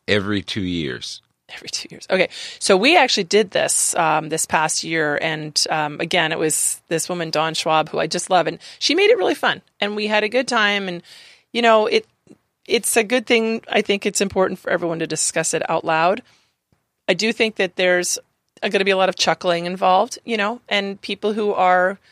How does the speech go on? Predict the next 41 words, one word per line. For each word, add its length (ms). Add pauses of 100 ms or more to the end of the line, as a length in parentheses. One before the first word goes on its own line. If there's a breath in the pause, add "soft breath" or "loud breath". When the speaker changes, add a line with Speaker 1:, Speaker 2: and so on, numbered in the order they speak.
(180 soft breath)
Speaker 2:
I 60
know 120
in 60
my 120
business, 640
eh, 120 (120)
we're 260 (200)
family, 420
everyone's 400
really 220
close, 460
we're 80
really 240
good 160
buddies, 560
everyone 320
gets 180
along 220
really 180
well. 320 (500 soft breath)
They 200
still 280
joke 300
with 120
each 180
other 180
on 100
a 60
regular 300
basis. 480 (260 loud breath)
And 140
I 160
have 200
to 160
<laughs> 80
actually 280
look 180
at 80
them 160
and 100
say, 300